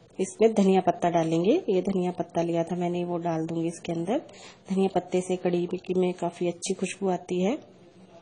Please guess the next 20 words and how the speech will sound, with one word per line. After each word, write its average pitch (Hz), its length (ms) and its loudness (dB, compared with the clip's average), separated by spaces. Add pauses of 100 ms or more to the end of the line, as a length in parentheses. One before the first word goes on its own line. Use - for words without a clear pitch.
(1200)
देखिए, 202 440 -2 (2250)
अब 208 160 6
हम 202 200 4
इसे 190 200 4
serving 175 420 2
bowl 160 240 2
में 196 120 2
निकाल 190 380 6
लेंगे, 147 260 2
गैस 156 260 4
को 180 60 0
बंद 190 220 4
कर 240 140 6
देंगे। 262 300 6 (600)
अब 185 120 4
हम 190 220 2 (160)
कढ़ी 185 220 6
के 202 100 8
तड़का 180 360 4
लगाएंगे। 170 520 4